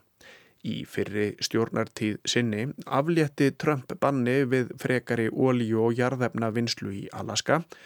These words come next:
Joe Biden stöðvaði það í nafni umhverfissjónarmiða. Trump undirritaði svo tilskipun á fyrsta degi sínum í embætti, þar sem hann hvetur til aukinnar nýtingar náttúruauðlinda í Alaska.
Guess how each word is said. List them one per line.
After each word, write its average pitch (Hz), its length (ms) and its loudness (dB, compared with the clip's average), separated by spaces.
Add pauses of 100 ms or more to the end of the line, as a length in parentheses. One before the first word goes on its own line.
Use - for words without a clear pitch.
(500)
Joe 175 200 6
Biden 139 500 2
stöðvaði 123 600 0
það 143 260 2
í 147 60 2 (100)
nafni 107 560 -2
umhverfissjónarmiða. 123 1200 0 (960)
Trump - 360 -4 (200)
undirritaði 113 640 2
svo 117 220 2 (100)
tilskipun 131 720 2
á 98 80 -8
fyrsta - 400 -8
degi 107 240 0
sínum 117 320 2
í 113 240 2
embætti, 127 540 0 (500)
þar 196 140 -2
sem 180 100 2
hann 147 160 -2
hvetur 131 320 2
til 120 160 2
aukinnar 117 480 2
nýtingar 117 560 0
náttúruauðlinda 127 960 0
í 123 80 0
Alaska. 131 460 0